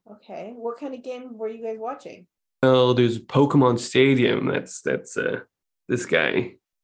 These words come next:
Speaker 2: He, and the little one's like, "Yeah, I like it. I, you know, the, the battling and, and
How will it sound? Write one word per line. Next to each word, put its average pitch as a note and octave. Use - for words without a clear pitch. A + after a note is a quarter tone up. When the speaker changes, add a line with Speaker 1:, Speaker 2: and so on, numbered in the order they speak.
Speaker 2:
He, B2
and A2+
the A2+
little A#2
one's A2+
like, -
"Yeah, F#4
I -
like E3+
it. -
I, F#3
you D#3+
know, C#3
the, -
the -
battling F#3+
and, F3
and D#2